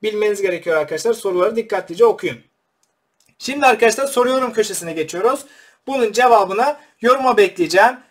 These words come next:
Hemen sizlerle birlikte soruyu okuyup videomuzu tamamlayacağım sevgili öğrenciler. Şimdi arkadaşlar burada R, M, V,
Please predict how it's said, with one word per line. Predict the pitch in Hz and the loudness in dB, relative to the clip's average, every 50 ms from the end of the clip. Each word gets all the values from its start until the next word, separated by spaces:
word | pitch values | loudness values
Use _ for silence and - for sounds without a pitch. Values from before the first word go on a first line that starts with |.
| _ | _
Hemen | - 269 285 269 254 233 | -2 -2 2 4 4 2
sizlerle | 226 - 269 254 269 262 240 214 | 2 0 -6 -2 0 0 2 2
birlikte | 202 202 196 180 | 0 0 0 -6
soruyu | - - 233 214 190 185 | 0 2 4 4 4 2
okuyup | 180 - 262 277 269 - 214 233 254 254 - _ _ _ _ - | -2 -4 -6 -6 0 4 4 4 4 4 -4 _ _ _ _ -16
videomuzu | 269 269 220 214 208 190 190 220 302 285 | -14 -6 2 2 2 2 2 -8 -6 0
tamamlayacağım | 254 254 226 220 208 196 185 175 180 170 160 | 2 4 4 4 4 4 0 0 2 0 -2
sevgili | 147 - 165 156 147 147 147 | -2 -4 -6 -6 -4 -4 -4
öğrenciler. | 143 139 131 127 120 - _ _ _ _ - | -6 -6 -10 -12 -14 -14 _ _ _ _ -10
Şimdi | - 294 311 277 254 | -8 -6 -2 2 2
arkadaşlar | 262 262 254 262 254 226 - 208 185 185 | 2 2 0 -2 -2 -2 0 -2 -2 0
burada | 208 240 226 202 196 202 220 240 233 - _ _ _ _ _ _ - 202 | 0 0 2 4 4 6 6 4 2 -2 _ _ _ _ _ _ 2 4
R, | 220 233 240 233 - - | 4 6 4 4 0 -2
M, | 208 220 226 226 220 208 | 2 4 4 4 4 4
V, | 220 | 6